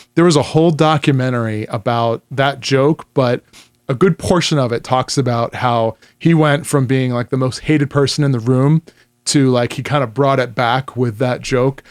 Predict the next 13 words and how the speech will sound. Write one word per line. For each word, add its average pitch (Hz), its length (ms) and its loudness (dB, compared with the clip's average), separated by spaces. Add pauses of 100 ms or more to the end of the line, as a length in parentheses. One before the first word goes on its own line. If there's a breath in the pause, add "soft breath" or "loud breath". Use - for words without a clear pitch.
(220 loud breath)
Obviously, 165 400 2
that 127 200 0
joke 127 320 0
was 123 160 2
so, 120 360 0
like, 113 280 -4
off 123 220 -2
color 120 380 -2
and 113 180 -6
just 120 300 -4
completely 135 760 -4
just 113 280 -8
disgusting 135 640 -6